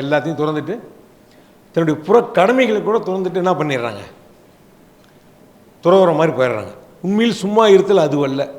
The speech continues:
அகத்துக்காக சொல்லப்பட்டது தான் சும்மா இருத்தல். நம்முடைய கடமையை நாம தான் வெளியே செய்யணும், நமக்கான கடமைகள் இருக்கு. மனசளவுல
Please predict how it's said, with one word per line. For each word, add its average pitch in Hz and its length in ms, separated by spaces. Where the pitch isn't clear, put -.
அகத்துக்காக 175 680
சொல்லப்பட்டது - 540
தான் 127 160
சும்மா - 200
இருத்தல். - 60
நம்முடைய 147 280
கடமையை 214 300
நாம 196 200
தான் 214 140
வெளியே 190 220
செய்யணும், 123 280
நமக்கான 165 420
கடமைகள் 160 340
இருக்கு. 110 200
மனசளவுல 254 540